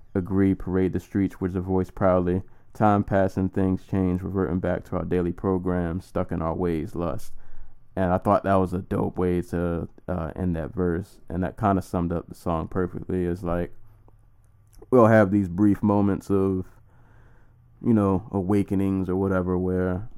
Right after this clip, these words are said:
we realize, "Hey, man, like, there's a lot more to what's going on than us just chasing cars and chasing women and, you know, doing all the, you know,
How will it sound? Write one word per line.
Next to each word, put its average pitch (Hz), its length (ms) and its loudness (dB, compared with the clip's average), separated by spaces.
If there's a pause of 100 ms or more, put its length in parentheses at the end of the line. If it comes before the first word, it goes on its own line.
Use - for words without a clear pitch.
(160)
we 104 160 2
realize, 90 800 0 (1200)
"Hey, 101 220 0
man, 90 240 0
like, 85 140 -2
there's 90 160 -2
a 82 60 -4
lot 85 320 2
more 87 540 0 (440)
to - 140 -10
what's 85 300 -6
going 85 340 -2
on 85 280 -2
than 82 380 -4
us 82 220 -6
just - 260 -14
chasing - 320 -6
cars 85 500 -2
and 85 120 -8
chasing - 340 -6
women 87 460 -2
and, 82 260 -6 (840)
you 101 140 2
know, 82 320 -2 (260)
doing 107 240 4
all 95 160 4
the, 90 200 0 (420)
you 110 80 4
know, 92 260 0